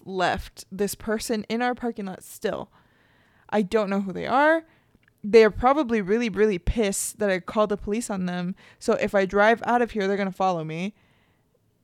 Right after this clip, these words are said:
And, like, I don't know, or, like, something bad could happen, you know? Like,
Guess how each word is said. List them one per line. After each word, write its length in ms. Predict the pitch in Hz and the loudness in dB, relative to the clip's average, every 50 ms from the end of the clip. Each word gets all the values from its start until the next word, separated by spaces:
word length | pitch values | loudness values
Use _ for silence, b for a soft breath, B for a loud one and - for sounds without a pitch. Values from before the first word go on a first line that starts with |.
| _ _ _ | _ _ _
And, 180 | 226 226 220 | 0 2 2
like, 300 | 214 208 196 196 185 - _ - | 2 2 2 0 -2 -6 _ 2
I 100 | 208 240 | 4 4
don't 160 | 294 403 381 | 4 4 2
know, 380 | 277 220 214 208 214 226 247 254 | 2 2 4 4 2 2 2 2
or, 160 | 233 214 233 | 4 4 4
like, 320 | 226 220 208 202 190 - - _ _ _ _ _ _ _ _ _ _ _ _ _ _ - | 4 6 4 2 0 -2 -8 _ _ _ _ _ _ _ _ _ _ _ _ _ _ -4
something 320 | - 349 415 440 403 302 | 0 2 2 2 2 2
bad 380 | 240 240 240 285 339 427 381 - | 4 6 6 8 6 6 4 0
could 160 | - 294 269 | -4 -4 -4
happen, 560 | 247 247 214 214 214 - 233 240 247 254 269 | 0 0 0 0 0 0 -4 -4 -4 -6 -6
you 140 | 262 262 269 | -8 -8 -6
know? 220 | 262 277 285 294 | -6 -4 -4 -2
Like, 280 | 302 294 277 - - | -4 -4 -6 -8 -12